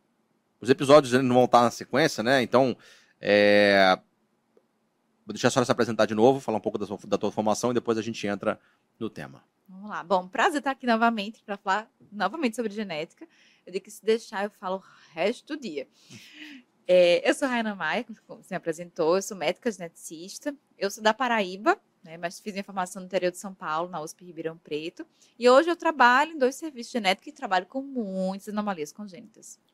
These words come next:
Speaker 1: Maravilha. E, é, dentro da, da, da prática do, do médico geneticista, é, a anomalia congênita, ela,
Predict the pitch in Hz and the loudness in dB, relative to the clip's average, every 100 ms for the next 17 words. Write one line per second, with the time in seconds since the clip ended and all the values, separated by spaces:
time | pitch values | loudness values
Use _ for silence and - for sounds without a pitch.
0 | _ _ 82 101 90 92 80 - - _ | _ _ -10 -10 -8 -12 -14 -18 -20 _
1 | _ 107 123 135 127 117 110 107 104 _ | _ -4 0 0 0 4 6 6 4 _
2 | _ - 120 175 160 120 117 104 87 92 | _ -2 2 2 2 4 6 6 2 0
3 | 87 87 - 104 123 - - - 80 71 | 0 -4 -4 -2 -2 -4 -12 -10 -10 -10
4 | _ 82 90 87 82 82 85 82 85 90 | _ -14 -10 -8 -10 -10 -12 -12 -10 -2
5 | 110 113 101 95 90 - - 123 - 80 | -2 -2 -8 -14 -14 -12 -8 -8 -10 -16
6 | _ _ _ _ - 95 98 101 110 120 | _ _ _ _ -10 -4 0 0 -2 0
7 | 110 131 - 113 95 110 131 127 - 98 | 2 0 -2 -4 -4 -2 -2 -2 0 -2
8 | 92 92 101 101 98 80 | 0 -2 0 2 2 0